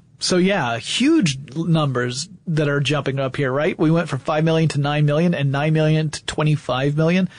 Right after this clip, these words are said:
So, and you might be wondering, like, how, how is this even happening? This is Moore's Law in play, right? Moore's Law is not just about how computers get twice as powerful every two years or so. It's also about how,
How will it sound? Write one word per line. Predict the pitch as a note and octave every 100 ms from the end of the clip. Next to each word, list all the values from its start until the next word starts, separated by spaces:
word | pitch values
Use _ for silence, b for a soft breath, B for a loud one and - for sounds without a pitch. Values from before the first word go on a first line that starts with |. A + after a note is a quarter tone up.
| B B B B B B
So, | - A3 G#3 G#3+ - _ _ -
and | F3+
you | F#3+
might | A#3 B3
be | E3+
wondering, | E3 E3 D3 B2+
like, | B2+ -
how, | C#3+ D#3
how | D3 D3 D#3+
is | C#3
this | C3
even | D3+ C3
happening? | A#2+ D3+ D3+ B2+ B2 D3+
This | E3 E3 F3+
is | C#3+ - -
Moore's | D#3 D#3 C#3+ C3 B2+
Law | B2+ A#2 A2+ - -
in | C#3+ B2+
play, | - D3 A#2+ A2+
right? | B2+ C3+ D3
Moore's | E3 E3 F3+ E3+ D3
Law | D#3 D3 C#3
is | C#3
not | D#3+ E3+ F3
just | D3+ D3 -
about | C#3+ C3 B2
how | C3+ B2+
computers | C3+ - C#3 C3 -
get | C#3 -
twice | - C3+ C3 B2+
as |
powerful | G#2+ B2+ B2+ A#2+ A#2 -
every | C#3+ B2+ B2 A#2+ - -
two | D3+ C3+ B2+ B2
years | C3+ C3+ B2+ A#2+
or | A#2
so. | - A#2+ A#2+ B B B B
It's | D3+ -
also | D#3+ D3+ D#3+
about | C#3 C#3 C3
how, | D3 C#3+ C#3